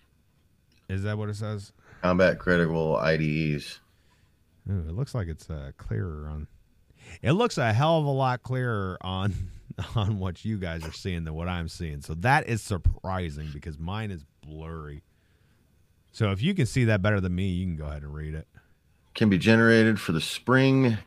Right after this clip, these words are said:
Speaker 2: counterintelligence, uh, internally by Ukraine.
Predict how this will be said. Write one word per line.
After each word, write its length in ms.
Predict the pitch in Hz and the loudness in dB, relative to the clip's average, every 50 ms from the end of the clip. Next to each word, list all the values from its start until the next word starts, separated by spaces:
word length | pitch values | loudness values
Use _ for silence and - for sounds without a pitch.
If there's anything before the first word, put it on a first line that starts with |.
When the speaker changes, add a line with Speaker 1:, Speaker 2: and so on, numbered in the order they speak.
| - | -4
Speaker 2:
counterintelligence, 1300 | - 107 104 110 110 104 98 92 87 - 107 95 92 92 90 76 82 95 104 123 120 - - - - - - | 2 6 6 8 8 6 6 4 4 4 4 6 6 6 6 4 4 0 0 0 0 -4 -8 -12 -10 -8 -2
uh, 480 | 78 85 80 78 78 76 76 78 71 - | 2 4 6 6 6 6 6 4 4 2
internally 840 | - 85 85 82 - - 110 113 110 107 104 104 104 104 104 104 90 67 | 2 2 2 2 2 2 4 6 6 6 6 6 6 6 4 4 2 2
by 340 | 65 78 85 85 82 82 | 4 6 6 8 8 6
Ukraine. 960 | 82 82 82 78 80 85 80 - - - 117 120 120 123 135 147 151 151 - | 4 4 2 2 2 0 0 -2 0 2 4 4 6 4 4 4 2 2 -2